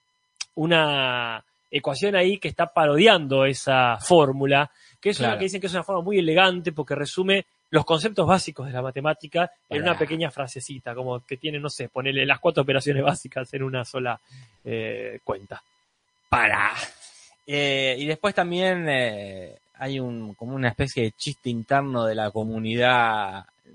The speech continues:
Speaker 2: que anima tres D.
Speaker 1: Claro.
Speaker 2: Que sería, eh, la tetera de Utah.
Speaker 1: Ajá.
Speaker 2: Que es una tetera, literalmente una tetera,
Speaker 1: Ajá.
Speaker 2: que fue el primer objeto que se renderizó en tres D.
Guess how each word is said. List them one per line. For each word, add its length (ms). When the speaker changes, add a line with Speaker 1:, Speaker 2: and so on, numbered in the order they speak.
Speaker 2:
que 80
anima 300
tres 220
D. 260
Speaker 1:
Claro. 380
Speaker 2:
Que 140
sería, 800
eh, 260
la 180
tetera 540
de 180
Utah. 440
Speaker 1:
Ajá. 260
Speaker 2:
Que 220
es 160
una 180
tetera, 640
literalmente 760
una 120
tetera, 460
Speaker 1:
Ajá. 80
Speaker 2:
que 120
fue 280
el 220
primer 240
objeto 400
que 120
se 180
renderizó 580
en 120
tres 180
D. 180